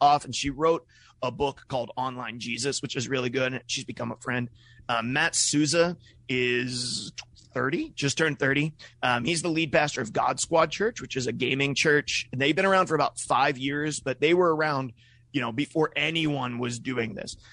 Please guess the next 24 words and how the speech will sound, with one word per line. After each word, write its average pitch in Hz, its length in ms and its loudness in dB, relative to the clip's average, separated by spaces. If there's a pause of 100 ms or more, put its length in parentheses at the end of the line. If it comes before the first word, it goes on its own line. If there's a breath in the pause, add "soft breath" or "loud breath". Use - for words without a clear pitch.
(160 loud breath)
Um, 135 360 2
and 151 180 0
then 147 300 0
Pastor 151 280 0
D 151 200 -4
J 147 180 0
Soto 156 680 4
of 123 300 -2
Virtual 139 300 -6
Reality 127 420 -4
Church, 160 380 -10
V 131 140 -4
R 123 160 -2
Church. - 420 -6 (380 soft breath)
Um, 120 400 -2 (160)
and, 120 300 -2
uh, 123 180 2
and 143 100 -2
he's 196 300 0
doing, 147 480 0 (240)
uh, 143 180 -2
un-, 185 240 4
uh, 170 120 4
just, 175 280 -2